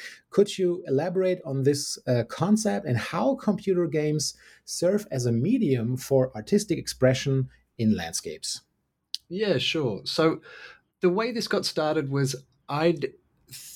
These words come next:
Speaker 2: from when I first went to art school, it, it might be partly to do with, um, I, I'm Australian,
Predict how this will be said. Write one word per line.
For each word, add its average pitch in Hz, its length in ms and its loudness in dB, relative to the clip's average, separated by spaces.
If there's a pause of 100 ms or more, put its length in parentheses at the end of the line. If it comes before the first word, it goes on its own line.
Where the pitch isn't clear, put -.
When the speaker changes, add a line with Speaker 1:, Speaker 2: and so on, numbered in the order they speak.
(240)
Speaker 2:
from - 300 -8
when 160 140 0
I 156 60 -2
first 175 340 -2
went 180 140 -2
to - 120 -8
art 127 220 -2
school, 123 560 -2 (300)
it, 143 180 -4
it 160 80 0
might 156 260 0 (120)
be 151 120 0
partly 135 360 0
to 131 100 -10
do 123 140 0
with, 120 220 -2
um, 113 380 0 (680)
I, 117 160 -4
I'm 131 120 2
Australian, 127 560 0